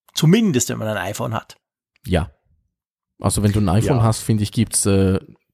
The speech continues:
Speaker 2: keine besseren, pragmatischeren, äh, portableren Kopfhörer im Moment. Also das ist wirklich, äh,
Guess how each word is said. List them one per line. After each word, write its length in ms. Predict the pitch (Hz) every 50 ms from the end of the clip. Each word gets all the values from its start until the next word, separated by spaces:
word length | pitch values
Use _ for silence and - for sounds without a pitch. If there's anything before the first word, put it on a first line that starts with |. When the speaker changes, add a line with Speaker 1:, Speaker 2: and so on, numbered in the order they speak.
| _ _ _ _ _ _ _ _ _
Speaker 2:
keine 320 | - - - - 95 101 95
besseren, 760 | - 95 95 98 - - - - 90 98 90 87 95 92 - - _ _ _
pragmatischeren, 1080 | - 95 101 - 98 98 98 101 104 - - 120 - - 104 101 98 98 95 98 98 95
äh, 180 | 87 90 92 - - _ _
portableren 760 | - 110 104 - - 92 90 98 101 - 104 92 92 92 90
Kopfhörer 560 | - - 110 - - - - 85 78 80 78 82
im 80 | 90
Moment. 380 | 82 80 76 71 71 71 - -
Also 120 | - 95 92
das 100 | 92 95
ist 100 | 95 -
wirklich, 420 | 104 98 - - 101 92 - -
äh, 220 | 95 90 90 90